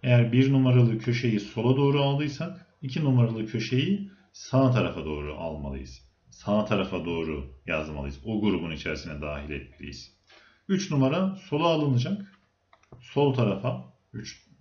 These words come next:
numaranın sol taraftaki açısı alınacak. Dört numaranın sağ taraftaki, beş numaranın yine sol tarafındaki açı alınmalı. Açılar alınırken bu sıralamaya dikkat edilmeli. Bu şekilde işlem yapılmalı.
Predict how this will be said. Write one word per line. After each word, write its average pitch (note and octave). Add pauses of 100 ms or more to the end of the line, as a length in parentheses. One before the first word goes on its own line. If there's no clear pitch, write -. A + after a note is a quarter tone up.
(100)
numaranın G2+
sol G#2
taraftaki F2+
açısı -
alınacak. D#2 (580)
Dört B2+
numaranın F#2+
sağ C#3
taraftaki, C#3
beş C3
numaranın A2+
yine A#2+
sol A#2+
tarafındaki G#2
açı G#2
alınmalı. C#2+ (420)
Açılar G#2+
alınırken C3
bu D#3+
sıralamaya A#2
dikkat C3+
edilmeli. C3+ (380)
Bu E3
şekilde G2
işlem F2
yapılmalı. F#2+